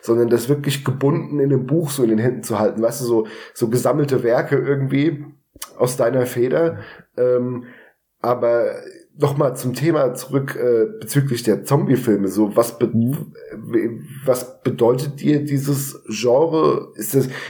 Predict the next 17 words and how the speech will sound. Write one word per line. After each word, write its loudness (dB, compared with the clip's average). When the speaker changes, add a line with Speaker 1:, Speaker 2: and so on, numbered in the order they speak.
Speaker 1:
ist -4
das, -2
war 2
das -2
ein 0
Herzensprojekt, 0
weil 2
du -4
sagst, -2
oh, 0
ich -4
bin 2
ein 2
mega 2
Fan 0
von -4
Zombie-Filmen? 0